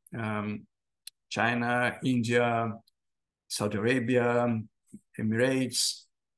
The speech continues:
um, Europe, uh, Brazil, Panama, you know, so it's a glo-, worldwide,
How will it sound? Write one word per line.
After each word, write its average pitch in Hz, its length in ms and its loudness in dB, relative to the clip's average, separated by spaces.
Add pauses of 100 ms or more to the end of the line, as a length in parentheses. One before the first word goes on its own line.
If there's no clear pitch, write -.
(120)
um, 107 600 -6 (140)
Europe, 156 440 4 (680)
uh, 104 400 -6
Brazil, 127 680 2 (1080)
Panama, 131 580 4
you 156 100 2
know, 185 140 0
so - 280 -8
it's 160 340 -2
a 156 60 2
glo-, 151 360 0
worldwide, 123 800 6